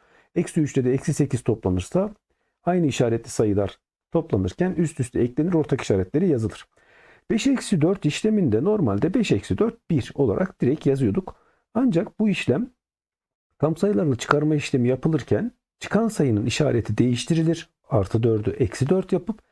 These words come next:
eksilen sayıyla toplanarak yapılır. Beş artı eksi dört de bire eşittir. Bir sayının kendisiyle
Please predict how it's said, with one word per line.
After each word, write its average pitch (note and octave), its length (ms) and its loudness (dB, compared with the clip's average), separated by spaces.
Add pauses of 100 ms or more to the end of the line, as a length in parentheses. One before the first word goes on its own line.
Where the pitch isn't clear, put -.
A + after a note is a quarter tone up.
(420)
eksilen G3 400 0
sayıyla B2+ 400 2
toplanarak C#3 560 0
yapılır. - 400 -6
Beş G3 200 0
artı B2 260 0
eksi B2+ 240 -2
dört - 280 -2
de F#3 240 0 (280)
bire C3+ 300 0
eşittir. - 500 -4
Bir G#3 80 0
sayının A3+ 280 0
kendisiyle F3+ 800 0